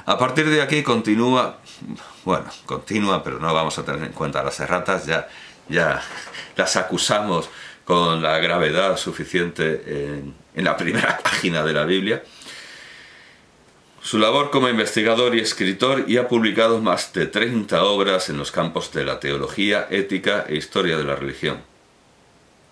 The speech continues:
Las principales editoriales religiosas cuentan con él en su lista de autores. Cierto, las principales,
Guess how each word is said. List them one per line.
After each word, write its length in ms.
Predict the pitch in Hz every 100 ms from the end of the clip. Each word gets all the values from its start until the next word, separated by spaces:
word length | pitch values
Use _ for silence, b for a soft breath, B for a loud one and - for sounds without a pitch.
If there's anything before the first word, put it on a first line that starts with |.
| -
Las 220 | 95 92
principales 840 | - 98 95 110 92 135 147 143
editoriales 760 | 143 123 - 101 113 117 117 -
religiosas 680 | 104 92 87 110 107 110
cuentan 380 | - 101 98 104
con 180 | - 85
él 200 | 104 - B B B B -
en 100 | 90
su 160 | -
lista 260 | 87 95 101
de 120 | 80
autores. 540 | 71 71 127 123 - -
Cierto, 580 | - 107 143 147 - 80
las 160 | 85 82
principales, 840 | 98 87 90 82 117 123 139 -